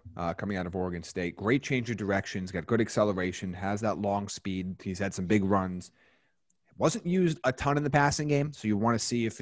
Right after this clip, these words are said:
you know, he's shown signs that he can be successful there, but can he actually do it at the next level? Uh, he f-, dude just finds yards. Like, he finds yards in any opportunity he gets, but he's not very disciplined as a runner.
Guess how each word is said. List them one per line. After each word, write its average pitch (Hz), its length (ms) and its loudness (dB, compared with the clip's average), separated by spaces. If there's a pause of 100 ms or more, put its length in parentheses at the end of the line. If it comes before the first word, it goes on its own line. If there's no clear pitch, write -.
you 117 120 -2
know, 98 100 -6
he's 123 160 -2
shown 151 260 4
signs 139 300 2
that 123 80 -2
he 120 80 -2
can 135 340 -2
be 147 120 2
successful 156 540 2
there, 147 220 4
but 98 220 -4 (180)
can 120 220 4
he 113 80 4
actually 110 340 2
do 107 180 6
it 110 60 4
at 104 80 -2
the 101 80 -4
next 98 320 -4
level? 120 420 0 (440)
Uh, 90 320 0 (100)
he 117 120 2
f-, - 100 -4 (200)
dude 165 200 8
just - 140 0
finds 107 360 2
yards. 78 500 -4
Like, 95 160 -8
he 113 80 -4
finds 127 400 2
yards 110 300 6
in 92 100 -4
any 104 220 -2
opportunity 101 560 -2
he 101 140 -4
gets, 90 460 -4 (520)
but 113 80 -6
he's 101 140 -2
not 120 240 2
very 120 160 2
disciplined 98 400 0
as 90 80 -4
a 90 40 -4
runner. 78 240 -6